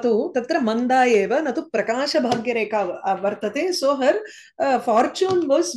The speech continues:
very, uh, uh, dim here। So मन्दभाग्या अहं, கொடுத்து வச்சவ இல்லைன்னு சொல்றோமோ இல்லையோ, அதுதான்। So மந்தபாக்யா, uh, விருதா ஜன்மா, her,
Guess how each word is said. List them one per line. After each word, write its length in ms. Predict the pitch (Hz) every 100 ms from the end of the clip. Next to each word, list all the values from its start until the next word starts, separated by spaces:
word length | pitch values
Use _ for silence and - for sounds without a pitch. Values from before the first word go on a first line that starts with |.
| 208
very, 500 | 220 254 285 269 - -
uh, 360 | 233 220 190 175 - - - -
uh, 120 | 185 170
dim 380 | 180 269 196 156
here। 260 | 156 170 160
So 200 | 165 208
मन्दभाग्या 1300 | 185 208 233 233 156 160 180 180 196 208 208 240 320 -
अहं, 460 | 180 170 175 226 359 - _ _ _ _ _ _ _ _ _ _ _ -
கொடுத்து 320 | 226 240 226
வச்சவ 260 | 214 196 175
இல்லைன்னு 320 | 175 185 190
சொல்றோமோ 360 | 185 170 190 226
இல்லையோ, 220 | 180 147 -
அதுதான்। 340 | 160 139 160 _ - - - -
So 120 | 185
மந்தபாக்யா, 1120 | 175 185 233 214 175 185 180 185 180 185 302 - - - - -
uh, 220 | 190 214
விருதா 420 | 208 247 247 277 277 240
ஜன்மா, 520 | 226 202 185 175 226 311 _ 170
her, 360 | 202 190 185